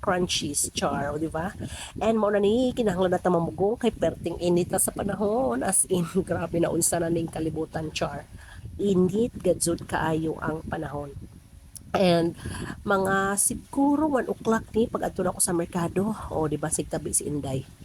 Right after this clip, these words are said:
And dili kaayo traffic. Good thing. As in, o dili jud kaayo traffic. Mao nang paghuman ako dito sa merkado, mao na siya niabot ako, niuli na ako sa balay, and mao na siya tuwang na pamalingki. Gamay ra akong gipamalingki, ana.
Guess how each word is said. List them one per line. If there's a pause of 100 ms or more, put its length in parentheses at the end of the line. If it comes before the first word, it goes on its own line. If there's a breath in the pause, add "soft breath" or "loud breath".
(340 loud breath)
And
dili
kaayo
traffic.
Good
thing. (400 loud breath)
As
in, (320 loud breath)
o
dili
jud
kaayo
traffic. (400 loud breath)
Mao
nang
paghuman
ako
dito
sa
merkado,
mao
na
siya
niabot
ako,
niuli
na
ako
sa
balay,
and
mao
na
siya
tuwang
na (140)
pamalingki.
Gamay
ra
akong
gipamalingki,
ana.